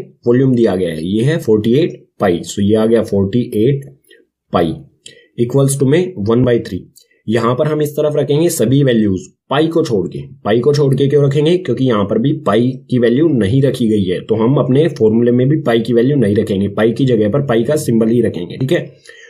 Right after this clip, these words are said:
So pi आ गया यहां पर as it is, R हमें पता नहीं है, so आर स्क्वायर भी as it is, और multiply में H, height कितनी दे रखी है?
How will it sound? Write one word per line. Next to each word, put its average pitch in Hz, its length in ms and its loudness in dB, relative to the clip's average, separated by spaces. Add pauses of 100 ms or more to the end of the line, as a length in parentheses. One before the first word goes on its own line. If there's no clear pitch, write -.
(160)
So 131 80 2 (120)
pi 120 220 0
आ 120 160 -2
गया 127 140 -2
यहां 120 220 -2
पर 107 180 -6 (160)
as 98 100 0
it 113 180 0
is, 143 120 0 (560)
R 120 200 0
हमें 135 340 -2
पता 123 260 -2
नहीं 151 340 -2
है, 165 140 -2 (380)
so 123 180 -2
आर 113 180 0
स्क्वायर 117 340 2
भी 117 140 -2 (180)
as 98 200 -2
it 127 180 -2
is, 139 160 -4 (360)
और 110 100 2
multiply 127 540 0
में 165 120 2
H, 131 520 -6 (260)
height 113 200 -2
कितनी 160 300 0
दे 156 120 0
रखी 135 240 -6
है? - 180 -10